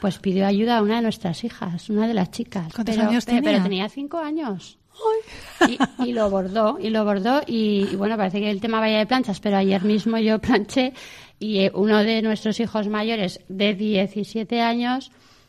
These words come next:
Speaker 1: me quiso ayudar a colocar la ropa y le pasó lo mismo que a su padre. "¿Esto es de Sara?". "No, cariño, Lucía". "¿Esto es de María?". "No, no, de Sara". "¿Esto es de...?".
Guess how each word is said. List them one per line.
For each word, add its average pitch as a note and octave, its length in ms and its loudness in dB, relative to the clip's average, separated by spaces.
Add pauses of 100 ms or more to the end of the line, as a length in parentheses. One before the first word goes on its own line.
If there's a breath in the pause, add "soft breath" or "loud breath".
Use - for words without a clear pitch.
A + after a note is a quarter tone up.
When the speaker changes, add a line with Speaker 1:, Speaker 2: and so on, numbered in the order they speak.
(180 soft breath)
Speaker 1:
me G#3 140 -8
quiso A3 220 -4
ayudar A3+ 280 -2
a G#3 100 -2
colocar F3 380 2
la F#3+ 140 0
ropa G3+ 400 2
y G#3+ 80 -2
le F#3 140 0
pasó D#3+ 260 -4
lo D#3 80 2
mismo F3 280 0
que G#3+ 60 2
a F#3+ 60 4
su F3 160 0
padre. F3+ 480 0
"¿Esto C#4+ 220 0
es C#4 180 2
de C#4 240 4
Sara?". B3+ 300 2
"No, F#3+ 180 2
cariño, F3 300 0
Lucía". F3 440 0
"¿Esto A3+ 280 -2
es C4 260 2
de C4 160 2
María?". B3 360 2
"No, A3 120 4
no, G#3+ 160 4
de G3 80 2
Sara". G3 320 0
"¿Esto B3 220 0
es C4+ 100 2
de...?". C4 160 -4